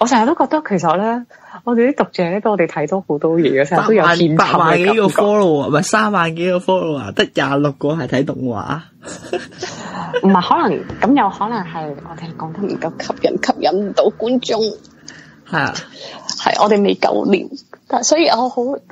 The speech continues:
Speaker 1: 好多謝而家睇緊、聽緊我哋台嘅朋友，聽我，聽我同蟲仔兩個吹水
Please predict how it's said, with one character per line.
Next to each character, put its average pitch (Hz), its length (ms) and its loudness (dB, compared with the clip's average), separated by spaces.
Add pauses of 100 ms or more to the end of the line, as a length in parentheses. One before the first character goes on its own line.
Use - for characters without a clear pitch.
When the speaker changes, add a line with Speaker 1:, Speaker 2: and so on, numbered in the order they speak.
(140)
Speaker 1:
好 247 80 0
多 262 260 -2
謝 196 360 -2
而 170 40 -2
家 220 200 0
睇 175 260 -6
緊、 190 320 -4
聽 214 260 2
緊 196 180 2
我 180 80 -2
哋 160 120 0
台 156 260 0
嘅 165 140 0
朋 - 180 -4
友， 139 120 -8 (420)
聽 208 280 4
我， 165 120 2 (100)
聽 208 240 2
我 180 80 2
同 156 340 0
蟲 143 280 0
仔 147 160 2
兩 160 180 2
個 139 240 0 (380)
吹 170 320 2
水 143 400 0